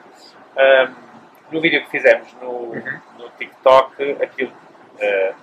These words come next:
Speaker 1: muitos, muitos, muitos comentários têm a ver com o óbvio que é, eh, os postos de trabalho, não é?
Speaker 2: Claro, claro.
Speaker 1: Que é, "Sonai, o que está a querer é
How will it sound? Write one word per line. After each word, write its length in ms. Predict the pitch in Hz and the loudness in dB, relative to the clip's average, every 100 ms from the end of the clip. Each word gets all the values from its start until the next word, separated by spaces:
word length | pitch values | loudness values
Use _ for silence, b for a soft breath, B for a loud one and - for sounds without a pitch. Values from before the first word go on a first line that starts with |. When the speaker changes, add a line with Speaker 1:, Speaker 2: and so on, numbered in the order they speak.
| 143 | -2
Speaker 1:
muitos, 480 | 185 196 160 - - | 0 0 -2 -8 -20
muitos, 420 | 143 156 143 - | -14 -12 -12 -16
muitos 320 | 131 151 143 | -12 -12 -12
comentários 720 | - 123 120 110 110 110 113 | -14 -10 -2 4 4 2 -10
têm 200 | - 123 | -6 -4
a 40 | 117 | 0
ver 240 | 123 120 - | 2 2 -2
com 300 | 127 131 139 - - | -6 -4 -6 -12 -8
o 60 | 107 | 2
óbvio 340 | 120 120 - - - | 4 4 0 -10 2
que 80 | |
é, 300 | 120 123 123 120 | 4 6 4 0
eh, 260 | 110 101 - | -2 -4 -8
os 80 | |
postos 280 | - 120 - | -4 -4 -4
de 60 | - | -6
trabalho, 280 | 95 80 - | -6 -6 -14
não 60 | 90 | -20
é? 40 | - | -8
Speaker 2:
Claro, 200 | - - - - | -8 -8 -14 -2
claro. 140 | 120 | 2
Speaker 1:
Que 60 | 127 | 4
é, 240 | 131 120 | 4 2
"Sonai, 360 | - 139 139 135 | -2 -6 0 0
o 20 | |
que 200 | 127 - | 0 -6
está 200 | - 139 | -2 0
a 40 | 131 | 0
querer 340 | - 143 135 | -2 -2 0
é 100 | 135 | 0